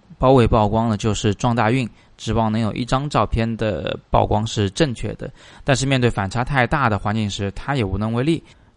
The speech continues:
但你可以运用它拍出来这几张由暗到明的照片儿进行叠加合成，来得到一个完全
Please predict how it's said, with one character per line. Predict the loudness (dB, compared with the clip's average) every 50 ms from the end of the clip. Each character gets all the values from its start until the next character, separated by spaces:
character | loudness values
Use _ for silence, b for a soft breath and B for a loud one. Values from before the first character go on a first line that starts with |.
| -4
但 | 0 2 2
你 | 2 2
可 | 4 6 6
以 | 6 8 6 6
运 | 6 4 4 4 4
用 | 4 4 4 4 2 0
它 | -4 -4 -4 -2
拍 | 0 0 2 2 2 2
出 | 4 4 4 4
来 | 4 2 2
这 | 0 -2
几 | -4 -4 -6 -4
张 | 0 2 2 2 2 2 2 2
由 | 2 2 2
暗 | 2 2 2 2
到 | 2 0 0
明 | 0 0 0
的 | 0 0 0
照 | 0 0 0
片 | 0 2 2 2
儿 | 2 2 0 B B B B B
进 | -4 -2 -2 -2
行 | -2 -2 -4 -4 -4
叠 | -2 0 0 0 0
加 | 2 2 2 2 2 0
合 | 0 -2 -2 -2 -2
成， | 0 -2 -4 -2 -2 -2 -2 -4 -4 B B B B B B B B
来 | -2 -2 -2
得 | 0 0 -2
到 | 0 0 0 0
一 | 0 -2 -4 -6
个 | -6 -4 -4 -2 -2 0 -2 -2 -4 -6 -8 -12 -16 _ _ -18
完 | -12 -4 -4 -2 -2 -2 -4 -4
全 | -4 -4 -2 -2 -2 -2 -2 -4 -6